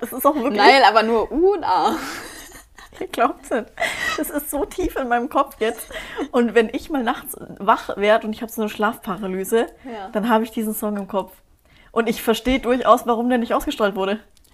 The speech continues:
Speaker 2: Ja.
Speaker 1: Da, du hättest es ja nie wieder rechtfertigen können, warum die weitergekommen sind.
Speaker 2: Total.
Speaker 1: Und jetzt kannst du sagen, „Ja, aber schau, das ist die größte Band der Welt geworden.“ Ja, das war einfach Glück.
Speaker 2: Jetzt kann man's auch rechtfertigen. Also das ist es auch so ein bisschen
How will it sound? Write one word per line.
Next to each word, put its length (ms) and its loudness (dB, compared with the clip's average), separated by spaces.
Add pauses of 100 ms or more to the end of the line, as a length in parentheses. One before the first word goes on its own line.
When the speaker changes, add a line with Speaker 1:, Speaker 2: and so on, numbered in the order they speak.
(160)
Speaker 2:
Ja. 320 -4 (440)
Speaker 1:
Da, 100 6
du 180 0
hättest 240 4
es 100 -2
ja 80 6
nie 200 2
wieder 220 4
rechtfertigen 480 0
können, 180 0
warum 180 4
die 120 2
weitergekommen 580 4
sind. 320 -2
Speaker 2:
Total. 560 -12 (260)
Speaker 1:
Und 140 -2
jetzt 120 -2
kannst 160 -2
du 60 -4
sagen, 200 4
„Ja, 140 2
aber 100 0
schau, 160 0
das 140 0
ist 180 -8
die 80 0
größte 260 0
Band 200 0
der 80 2
Welt 180 0
geworden.“ 300 0
Ja, 240 2 (320)
das 220 -2
war 80 0
einfach 260 0
Glück. 340 -4
Speaker 2:
Jetzt 160 -14
kann 80 -10
man's 140 -6
auch 140 -12
rechtfertigen. 680 -12
Also 200 -14
das 180 -16
ist 100 -12
es 140 -10
auch 100 -6
so 120 -10
ein 100 -12
bisschen 500 -14